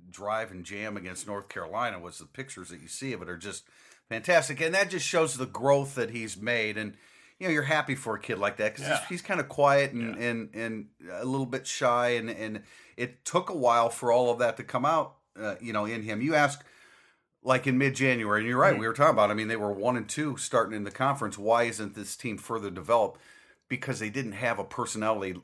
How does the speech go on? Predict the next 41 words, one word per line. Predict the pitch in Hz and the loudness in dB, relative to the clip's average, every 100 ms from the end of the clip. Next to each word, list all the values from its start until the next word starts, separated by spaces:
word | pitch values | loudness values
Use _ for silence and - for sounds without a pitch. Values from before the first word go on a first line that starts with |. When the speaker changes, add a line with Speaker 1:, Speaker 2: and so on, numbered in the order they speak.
| - | -14
Speaker 1:
specifically | - - 117 - - 202 202 139 120 107 | -12 -8 -4 -2 2 2 2 -2 -2 0
like | 98 95 | 2 0
Pat | - 104 92 | 2 2 2
Connaughton | - 127 120 101 90 85 78 | 0 2 2 2 -2 -6 -8
Speaker 2:
Right, | 113 101 - _ | -12 -12 -14 _
Speaker 1:
to | - | -8
Speaker 2:
right. | - | -8
Speaker 1:
pull | - 147 131 | 2 4 6
that | 120 107 107 | 8 8 8
out | 110 110 | 8 6
in | 98 | 4
everybody | 104 101 92 95 92 104 | 2 2 2 2 2 4
else. | 101 90 104 | 4 2 0
And | |
I | 117 | 2
don't | 143 131 | 4 4
know | 127 | 4
that | 110 | 4
that | 117 107 | 2 2
was | 101 95 | 2 -6
necessarily | 101 95 - 101 90 87 | -6 -4 -2 -2 -2 -4
Jaren | 98 90 87 | -4 -4 -4
Grant's | 92 104 101 | 0 2 0
personality, | - 104 92 92 98 104 113 110 - - - | -4 -6 -4 -2 0 0 -2 -6 -18 -20 -2
but | 117 | -2
he | 104 | 0
was | 95 90 | -4 -6
a | |
first-round | - 117 - 92 82 | -4 -4 0 0 2
draft | 90 110 113 | 4 6 6
Speaker 2:
Well, | 135 104 | 6 6
Speaker 1:
choice | 123 | 4
Speaker 2:
<laughs> | |
yeah, | - 143 | 8 12
Speaker 1:
talent. | 135 113 117 | 12 10 4
Speaker 2:
that | - 147 | 2 4
was | 147 | 4
his | 160 | 2
personality. | 143 147 151 135 127 | 2 2 4 4 12
Speaker 1:
Right, | 170 165 | 12 12
exactly. | 156 143 175 185 196 127 | 12 8 8 8 8 4